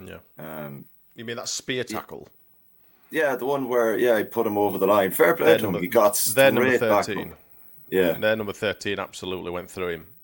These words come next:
Speaker 1: And then looked to
Speaker 2: Yeah.
Speaker 1: the ref for a, to, as if, as if Dan James had fouled on him. I think he said he, he did, like, a kicking
Speaker 2: Yeah.
Speaker 1: motion as if Dan James had kicked him. It's like, mate, you've literally just fucking spear tackled the poor lad.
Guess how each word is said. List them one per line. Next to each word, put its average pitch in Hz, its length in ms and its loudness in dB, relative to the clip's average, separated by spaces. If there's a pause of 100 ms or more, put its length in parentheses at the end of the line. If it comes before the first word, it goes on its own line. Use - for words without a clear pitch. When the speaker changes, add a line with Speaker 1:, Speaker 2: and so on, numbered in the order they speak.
(120)
Speaker 1:
And 101 120 -10
then 101 220 -6
looked - 300 -12
to 98 80 2
Speaker 2:
Yeah. 107 80 4
Speaker 1:
the 98 80 0
ref 101 180 -2
for 95 220 -6
a, 85 300 -4
to, 95 340 -12
as 95 120 -10
if, - 320 -10
as 98 140 -14
if 98 120 -16
Dan 95 200 -6
James 90 240 -8
had 87 120 -12
fouled 92 300 -4
on 85 120 -6
him. 92 80 -8
I 95 40 -10
think - 200 -12
he 98 80 -14
said 90 180 -10
he, 98 140 -10
he 107 100 -14
did, 113 160 -6
like, 110 160 0
a 98 60 -12
kicking 196 280 -4
Speaker 2:
Yeah. 117 40 -6
Speaker 1:
motion 107 400 -6
as 90 100 -10
if 95 140 -10
Dan 95 180 -6
James 92 220 -10
had 85 100 -18
kicked 98 240 -14
him. 104 80 -12
It's 98 80 -18
like, - 140 -12
mate, 104 200 -6
you've 92 220 -16
literally 107 460 -10
just 87 180 -18
fucking 92 280 -16
spear 98 280 -8
tackled 95 320 -6
the - 60 -12
poor 90 240 -10
lad. 90 160 -6